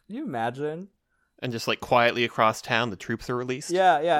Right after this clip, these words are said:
Speaker 1: And for some reason, there's a clock. For some reason, there's a, a, a rabbit-looking thing in a bed before, uh, that happened. Does that mean that that's th-, that's their child? Did Santa Claus and the Moomin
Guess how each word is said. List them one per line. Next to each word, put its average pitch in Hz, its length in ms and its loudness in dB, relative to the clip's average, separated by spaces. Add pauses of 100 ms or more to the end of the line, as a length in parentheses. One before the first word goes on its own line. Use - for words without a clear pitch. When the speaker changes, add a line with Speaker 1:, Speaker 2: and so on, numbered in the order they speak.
Speaker 1:
And 170 220 -6
for - 160 -6
some 247 140 -6
reason, 240 240 -4
there's 226 180 -4
a 156 40 -6
clock. 196 800 -2 (220)
For - 320 -8
some 208 160 -2
reason, 196 300 -4
there's 170 280 -2
a, 143 40 -14 (360)
a, 127 40 -6 (100)
a 113 360 -6 (280)
rabbit-looking 156 720 -4
thing 165 220 -6
in 151 100 -6
a 135 40 -4
bed 117 440 -6
before, 147 680 -8 (580)
uh, 139 300 6
that 147 180 -2
happened. 156 460 -6
Does 151 140 -4
that 170 140 2
mean 156 180 -4
that 147 100 -2
that's 143 160 -8
th-, 107 200 -10
that's 123 240 -4
their 117 220 -8
child? 135 640 -6
Did 165 120 -8
Santa 147 340 -6
Claus 156 320 -4
and 131 100 -8
the 131 80 -4
Moomin 160 600 -8